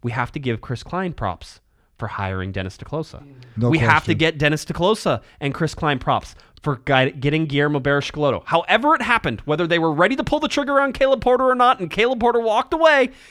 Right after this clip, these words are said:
Speaker 1: if that, e-, even if that happened, it didn't happen. They did not sign, and Guillermo Barros Schelotto, Gustavo's come in, um, you know, Javier Valdecantos. It's, it's, bottom line is the L A Galaxy have an A plus coaching staff, and right now,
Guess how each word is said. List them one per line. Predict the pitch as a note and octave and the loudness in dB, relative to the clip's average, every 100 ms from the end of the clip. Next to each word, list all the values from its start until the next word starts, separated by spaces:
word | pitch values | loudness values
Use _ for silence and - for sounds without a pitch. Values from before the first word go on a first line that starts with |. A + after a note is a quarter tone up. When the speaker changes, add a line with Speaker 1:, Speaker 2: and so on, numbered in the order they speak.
| - - | -12 -8
Speaker 1:
if | F#3 | -6
that, | F#3+ A#3+ F3+ | -4 -4 -6
e-, | D#3+ - | -12 -4
even | F#3+ D4 | -2 -2
if | D#4 | 0
that | D#4+ | 2
happened, | C#4+ D4 B3+ A3+ | 4 2 0 -2
it | G3 | -2
didn't | A3+ F4 D#4+ | -2 -2 0
happen. | E4+ F4 F3 F3+ | 2 2 -2 -2
They | F3+ | -2
did | F#3 A#3+ | -2 -2
not | D#4 D#4+ | -2 -2
sign, | E4+ C#4+ C4+ B3+ - - | -2 -2 -4 -8 -12 -6
and | E3+ D3 | -4 -4
Guillermo | C#3+ F3+ G3+ | -2 0 0
Barros | G3 G#3 - | 0 -2 -2
Schelotto, | - F3+ F3 F3 E3+ C#3+ | -2 0 2 2 -2 -8
Gustavo's | - D3 - D#3+ F3 F#3 F3 | -8 -6 -2 0 2 2 0
come | G3+ F3 | -2 -2
in, | F3 E3+ - - - | -2 -4 -8 -20 -4
um, | C#3 C3 B2 | 0 0 0
you | C3 | -2
know, | |
Javier | A2 F#3 F#3 F3 | 0 0 2 2
Valdecantos. | E3+ E3+ D#3+ E3+ D#3+ D3+ E3 - | 2 0 0 -2 -4 -8 -14 -6
It's, | F3+ - - | -6 -6 -10
it's, | D3+ - - | -10 -10 -4
bottom | F3 A3+ A3 | 0 0 2
line | G#3 F3+ | 0 -2
is | |
the | D3+ | -2
L | D3+ | -2
A | F#3 | 0
Galaxy | E3 D#3+ D#3 | 0 -2 -4
have | D#3+ C#3+ | -2 -2
an | C#3 - | -2 -4
A | D#3 B3+ | -2 -2
plus | - - F#3+ - | -4 -4 -4 -6
coaching | - F3+ F3 | -6 -4 -4
staff, | D#3+ E3+ D#3 D3+ - - - | -4 0 0 -2 -8 -18 -6
and | D3 C#3+ | -2 0
right | F#3+ | 0
now, | F#3+ F3+ F3 | 0 0 0